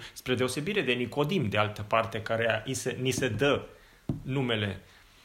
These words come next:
și care era într-o situație similară. Uh, de la tânărul conducător bogat care aleargă înaintea lui Isus și îngenunchează înaintea lui și îi pune cea mai importantă întrebare,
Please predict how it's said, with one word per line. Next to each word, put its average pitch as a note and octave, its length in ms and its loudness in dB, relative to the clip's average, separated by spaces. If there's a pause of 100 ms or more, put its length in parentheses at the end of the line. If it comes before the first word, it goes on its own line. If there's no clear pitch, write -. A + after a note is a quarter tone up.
(280)
și - 180 -4
care A#2+ 180 0
era C#3 80 2
într-o C#3+ 180 -2
situație A2 380 -2
similară. G#2 580 -2 (1400)
Uh, C3+ 360 4 (1080)
de C#3+ 160 2
la D3+ 160 6
tânărul G#3 320 2
conducător D3 520 -2
bogat D3 420 -2
care A2+ 480 -2
aleargă C3 520 2
înaintea A2 480 0
lui G#2 180 0
Isus G#2 380 -2
și - 280 -2
îngenunchează A2 760 0
înaintea A#2 440 -2
lui G#2 200 0
și G2+ 720 0
îi A#2 200 -4
pune C#3 380 -2
cea - 200 -2
mai D3 180 0
importantă A#2+ 600 -2
întrebare, A2 920 0